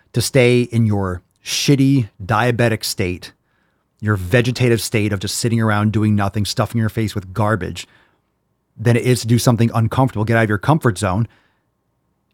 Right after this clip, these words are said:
and go somewhere that you've never gone before.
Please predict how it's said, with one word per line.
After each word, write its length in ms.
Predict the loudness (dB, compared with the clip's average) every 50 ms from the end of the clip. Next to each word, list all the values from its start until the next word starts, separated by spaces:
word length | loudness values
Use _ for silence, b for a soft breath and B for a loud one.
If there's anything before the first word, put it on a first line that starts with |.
| _
and 460 | -2 0 2 2 4 2 2 0 -2 -4 -2
go 180 | 2 4 4 4
somewhere 440 | 4 4 4 4 4 4 2 2 2
that 80 | 2
you've 160 | 0 0 0
never 240 | 0 0 0 -2 -4
gone 300 | -2 -2 0 2 2 2
before. 420 | 0 -2 -4 -8 -14 -14 -16 -20